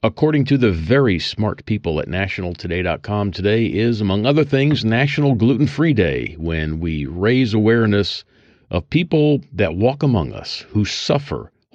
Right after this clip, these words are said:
harmful, physical, irreparable damage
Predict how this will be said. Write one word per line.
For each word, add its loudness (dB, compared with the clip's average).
harmful, 0
physical, 0
irreparable 2
damage 0